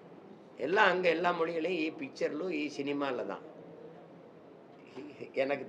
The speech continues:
திரைப்படம் இருக்குது, திரைக்கலை இருக்குது. அது அவங்களுக்கு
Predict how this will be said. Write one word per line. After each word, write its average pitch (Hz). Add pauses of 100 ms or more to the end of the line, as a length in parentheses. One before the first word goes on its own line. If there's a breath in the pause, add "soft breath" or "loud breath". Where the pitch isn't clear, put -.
திரைப்படம் 127
இருக்குது, 104 (100)
திரைக்கலை 123
இருக்குது. 98 (640 loud breath)
அது 117 (1300)
அவங்களுக்கு 101